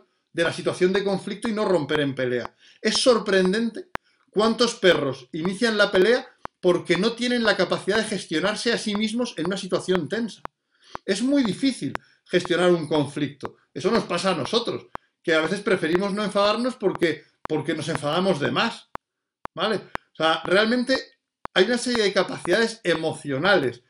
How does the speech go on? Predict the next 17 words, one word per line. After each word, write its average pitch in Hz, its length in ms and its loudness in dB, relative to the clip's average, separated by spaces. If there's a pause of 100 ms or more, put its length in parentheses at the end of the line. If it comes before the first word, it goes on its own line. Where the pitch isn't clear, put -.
(180)
hay 170 120 2
una 220 120 2
serie 233 240 0
de 185 140 6
aprendizajes 160 1000 -2 (420)
que 165 100 0
están 240 320 0
totalmente 254 680 2
fuera 220 340 4
del 156 240 0
contexto 160 500 -2
de 196 80 2
las 185 200 0
peleas 185 460 0 (320)
y - 120 -8
que 165 140 4
permiten, 165 720 0